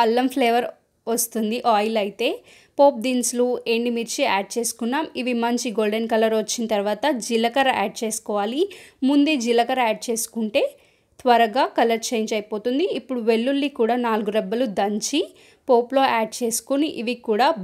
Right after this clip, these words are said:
బాగా ఫ్రై అయిన తర్వాత కరివేపాకు యాడ్ చేసుకోవాలి. కరివేపాకు యాడ్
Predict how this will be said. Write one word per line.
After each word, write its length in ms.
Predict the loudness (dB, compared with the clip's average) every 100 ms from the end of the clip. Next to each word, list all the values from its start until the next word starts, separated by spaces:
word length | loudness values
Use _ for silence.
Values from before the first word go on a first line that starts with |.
| 0
బాగా 280 | 0 0 -2
ఫ్రై 180 | -2 -4 -2 -4
అయిన 160 | -4 -2 0
తర్వాత 320 | 0 0 -2 -4 -6 _ _ _ 2
కరివేపాకు 560 | 4 4 2 0 0 2
యాడ్ 160 | 0 0 -6
చేసుకోవాలి. 540 | -6 -2 0 0 -2 -2 -2
కరివేపాకు 500 | 0 0 0 0 0
యాడ్ 160 | 0